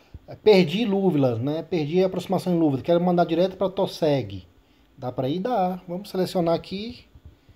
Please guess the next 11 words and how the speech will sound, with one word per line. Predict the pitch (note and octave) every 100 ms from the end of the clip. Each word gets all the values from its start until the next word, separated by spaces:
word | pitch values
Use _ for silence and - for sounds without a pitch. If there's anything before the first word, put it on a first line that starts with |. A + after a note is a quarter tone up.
| _ _ - _ _
Vamos | C#3 D3+ D3+
até | D3+ E3
Torseg, | D#3+ E3+ - C3 C#3+ F3+ F3+ G#3 - _ _ _ -
direto. | F#3 F3 D3+ - - - _ _ _ _ _ -
Torseg. | - - D3+ C3 - - _ _ _ _ _ _ _ -
Enter. | D3 C#3+ C3 G#2+ - _ _ _ _ _ _ _ _ D3
A |
aeronave | C3 C3+ C3+ C3+
vai | B2+ C3 C#3+
direto | D3+ C3+ D3 -
para | D3+ D3+ F3